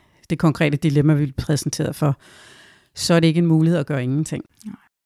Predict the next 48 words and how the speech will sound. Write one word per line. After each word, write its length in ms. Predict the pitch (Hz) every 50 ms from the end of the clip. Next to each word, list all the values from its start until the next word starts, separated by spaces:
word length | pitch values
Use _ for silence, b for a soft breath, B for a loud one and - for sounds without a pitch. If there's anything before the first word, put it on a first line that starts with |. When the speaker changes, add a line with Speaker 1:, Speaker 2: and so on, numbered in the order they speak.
| _ _ _ -
Speaker 2:
Og 140 | 214 202
måske 400 | 208 208 208 - - 226 196 -
også 240 | - - - - 240
lidt 160 | 240 240 247
i 100 | 262 262
halen 380 | 240 226 208 220 233 240 247 233
på 80 | 247 226
det 160 | - 226 226
at 80 | 220
sige, 260 | 208 - - 220 208 196
"Men 140 | 196 196
det 260 | 190 202 208 208 202 202
er 40 |
heller 200 | 196 220 233 214
ikke 140 | 220 226 220 -
det 100 | 226 220
her 240 | 202 226 208 196 - B B B B B B B
binære 500 | - 233 233 220 220 214 196 180 - -
sort-hvide, 800 | 196 - - 226 208 202 214 - 202 202 196 196 196 208 220 226 208 - b b b b b b b b
enten, 500 | 185 208 208 208 208 240 220 214 202 - - -
øh, 480 | 190 196 190 190 185 175 - - - - - -
får 220 | - - - 196
han 180 | 180 170 190 190
sparket, 640 | - - 196 170 165 180 190 190 220 220 214 208 -
eller 220 | - 196 190 185
også 200 | 180 185 - -
gør 100 | - 196
jeg 140 | 180 175 -
ingenting." 480 | - 180 202 214 220 - - 202 170 -
Der 60 | -
er 160 | 113 - 196
faktisk 440 | 196 - - 185 185 196 220 214 -
et 100 | 214 -
ret 160 | 185 196 208
stort 300 | - - - 220 175 151
råderum 600 | 190 185 185 190 220 240 226 202 185 156 - - - _ b b b b b b b
imellem 400 | b 202 196 196 202 202 202 214
de 100 | 196 214
to 260 | 208 - - 196 180 -
poler, 360 | - 208 185 - - 180 185
for 240 | 170 - - - 185
at 80 | 175
du 60 | - 196
kan 140 | - 196
gøre 360 | 175 - 165 165 175 185 196 196 226 - _ -
en 180 | 190 180 180
masse 260 | 170 160 170 165 -
ting. 280 | - - - - - -